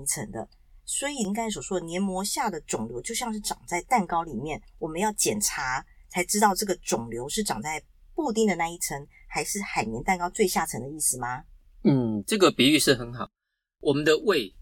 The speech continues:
Speaker 1: 嗯。
Speaker 2: 如果用胃镜的超音波检查去分的话，我们约略可以分成五层。
Speaker 1: 嗯哼。
Speaker 2: 那从最靠近胃镜管腔的叫做黏膜层，
Speaker 1: 嗯哼。
Speaker 2: 往下的话是黏膜下层，再往下的话是基层，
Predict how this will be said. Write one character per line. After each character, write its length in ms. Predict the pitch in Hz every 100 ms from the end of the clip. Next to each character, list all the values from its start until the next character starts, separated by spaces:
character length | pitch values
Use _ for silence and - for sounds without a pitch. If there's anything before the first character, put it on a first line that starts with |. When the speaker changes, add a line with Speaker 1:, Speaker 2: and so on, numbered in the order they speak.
| -
Speaker 1:
嗯。 200 | 190 160
Speaker 2:
如 120 | - 165
果 160 | 135
用 260 | 165 151 135
胃 220 | 151 127
镜 180 | 147 135
的 140 | 120
超 200 | - 127
音 100 | 127
波 180 | 123 123
检 220 | 120 110 -
查 160 | - - - -
去 160 | -
分 280 | 139 - 135
的 160 | 127 107
话， 260 | 135 107 - -
我 100 | 113
们 120 | 113
约 180 | 135 139
略 300 | 139 127 110
可 160 | - 123
以 120 | 110
分 220 | - 117
成 160 | 117 113
五 260 | - -
层。 220 | - 123 - - -
Speaker 1:
嗯 140 | 185
哼。 100 | 180
Speaker 2:
那 120 | 196 147
从 260 | 131 135
最 440 | 139 151 123 117 113
靠 320 | - 135 123
近 340 | - 139 120 113
胃 240 | 147 127 107
镜 300 | 143 120 113
管 180 | 98
腔 260 | 95 131 120
的 120 | 110 110
叫 160 | 117
做 280 | 113 117 107
黏 200 | 104 107
膜 220 | 135 110
层， 260 | - 196 214 -
Speaker 1:
嗯 100 | 180
哼。 240 | 170 196 226 - -
Speaker 2:
往 200 | 117 110
下 240 | - 143
的 160 | 120 117
话 220 | 131 113
是 220 | 135 120
黏 200 | 113 110
膜 160 | 131 117
下 240 | - 107
层， 180 | - - - - -
再 200 | 160 135
往 200 | 110 95
下 200 | 101 123
的 160 | 107 101
话 240 | 117 101
是 180 | - 104
基 220 | - 117
层， 180 | 113 -